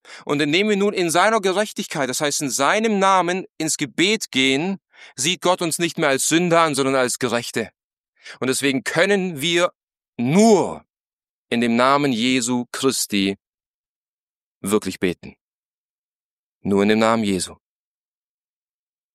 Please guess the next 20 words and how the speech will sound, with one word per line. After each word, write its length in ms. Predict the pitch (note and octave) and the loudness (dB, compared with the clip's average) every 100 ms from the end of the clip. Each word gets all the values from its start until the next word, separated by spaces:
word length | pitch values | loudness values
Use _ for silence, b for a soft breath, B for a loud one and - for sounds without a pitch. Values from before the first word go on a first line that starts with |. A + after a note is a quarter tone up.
| _ _ _ _ _ _ _ _ _ _ _ _ | _ _ _ _ _ _ _ _ _ _ _ _
Wenn 140 | - C3+ | -2 2
du 100 | C#3+ | 4
also 220 | C#3+ D3 | 4 2
ins 160 | D3 - | 0 -2
Gebet 380 | A#2 E3+ G3+ | 2 2 0
gehst, 480 | - F#2 - - - _ _ _ - | -4 -4 -4 -8 -12 _ _ _ -10
dann 140 | - A2 | -4 0
solltest 380 | B2+ F#3+ F#3 C#3 | 2 2 -2 -2
du 20 | |
deine 220 | A#2 A2+ | -2 -2
Gebete 720 | G#2 B2+ F3 - A2 G#2 A#2+ _ _ _ _ _ _ - | -2 0 0 2 0 0 -2 _ _ _ _ _ _ -8
mit 440 | G#2+ G2+ - - _ _ _ _ _ | -4 -4 -8 -20 _ _ _ _ _
Worten 520 | - G#2 B2 C3+ A#2+ | -2 2 4 2 -2
wie 240 | A#2 A2+ A#2+ | 0 0 -2
diesen 560 | G#2 C#3 F3+ C3 G#2 F2+ | -4 -2 -2 0 -2 -2
beginnen. 400 | G#2+ F#3 C#3 - _ _ _ _ _ _ _ _ _ _ _ | 0 0 -2 -8 _ _ _ _ _ _ _ _ _ _ _
„Mein 120 | G#2 | -6
Vater 360 | - C3 D#3+ D#3+ | 2 4 4 0
im 80 | |
Himmel, 300 | C3+ E3 C#3+ | 0 0 -2